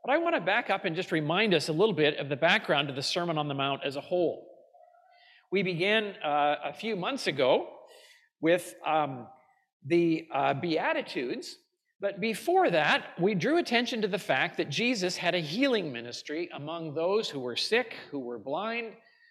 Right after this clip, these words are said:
who were downtrodden. And I suggested that that formed a background to Jesus being able then to say to both a group consisting of his disciples as well as to a group consisting of people more generally,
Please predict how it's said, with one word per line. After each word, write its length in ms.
who 120
were 260
downtrodden. 960
And 120
I 100
suggested 760
that 100
that 220
formed 260
a 60
background 760
to 60
Jesus 460
being 240
able 260
then 300
to 140
say 340
to 160
both 240
a 60
group 320
consisting 500
of 80
his 140
disciples 720
as 260
well 240
as 180
to 180
a 40
group 400
consisting 540
of 120
people 280
more 180
generally, 640